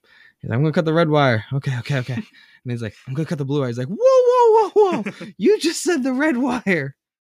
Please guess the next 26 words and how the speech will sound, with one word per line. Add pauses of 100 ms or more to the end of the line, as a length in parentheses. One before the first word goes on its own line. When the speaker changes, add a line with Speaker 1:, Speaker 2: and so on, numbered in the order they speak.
(440)
Speaker 1:
But
yeah,
Speaker 2:
Um,
Speaker 1:
I'm
going
with
Lethal
Weapon.
It's
one
of
my
favorite
franchises
of
all
time.
Speaker 2:
Okay. (300)
Speaker 1:
I
think
every
one
of
those
movies
is